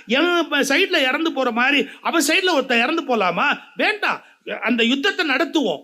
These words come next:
ஆனா நம்ம ஆயுதத்தை கையில எடுக்க வேணாம்." அப்படி ஆயுதம் இல்லாம யுத்தம் நடத்தினா என்ன வேணும்? இப்ப சொல்றேன், ஆயுதம் இல்லாமல் யுத்தம் நடத்துவதற்கு காகிதம்தான் கை கொடுக்கிறது.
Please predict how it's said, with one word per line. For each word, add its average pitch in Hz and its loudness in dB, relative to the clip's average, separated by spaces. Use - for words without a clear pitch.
ஆனா 294 -2
நம்ம 285 0
ஆயுதத்தை 269 0
கையில 240 0
எடுக்க 226 0
வேணாம்." 170 0
அப்படி 196 0
ஆயுதம் 381 2
இல்லாம 320 0
யுத்தம் 294 0
நடத்தினா 277 0
என்ன 269 0
வேணும்? 233 2
இப்ப 226 -4
சொல்றேன், 190 0
ஆயுதம் 370 2
இல்லாமல் 302 -2
யுத்தம் 262 -4
நடத்துவதற்கு 220 -2
காகிதம்தான் 226 2
கை 226 0
கொடுக்கிறது. 175 0